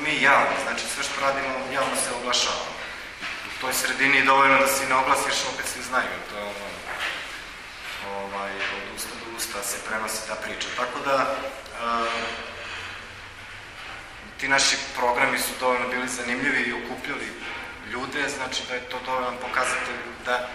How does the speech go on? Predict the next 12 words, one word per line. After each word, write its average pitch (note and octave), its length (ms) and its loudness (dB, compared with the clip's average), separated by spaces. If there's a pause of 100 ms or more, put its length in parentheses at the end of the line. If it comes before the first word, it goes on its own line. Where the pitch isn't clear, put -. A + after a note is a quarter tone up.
(120)
i - 20 -8
dalje B2 220 0
ostanemo A2+ 440 -6 (120)
tu - 120 -12
gde F#2 140 -8
jesmo. - 220 -8 (1040)
Znači, - 280 -14 (2000)
<laughs> - 600 -6
to - 80 -6
je - 140 -6
taj G#2+ 100 -4
sistem. - 400 -4